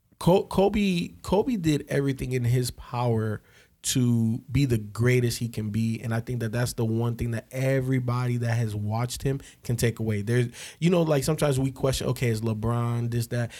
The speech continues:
Th-, there's other people we always have question marks about, right? In terms of their game, this, that, and the third.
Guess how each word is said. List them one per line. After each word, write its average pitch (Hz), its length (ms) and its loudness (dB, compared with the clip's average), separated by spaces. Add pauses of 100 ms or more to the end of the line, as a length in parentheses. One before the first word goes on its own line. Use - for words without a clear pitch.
(160)
Th-, 139 140 0
there's 147 220 4
other 170 240 4
people 165 260 2
we 139 140 4
always 135 180 6
have 123 180 0
question 123 380 -2
marks 110 220 -4
about, 101 280 -6
right? 117 220 -4
In 117 100 -4
terms 123 260 0
of 113 80 2
their 110 120 2
game, 127 800 -2
this, 123 180 -2
that, 127 140 -4
and 120 120 -2
the 117 60 -2
third. 127 240 -6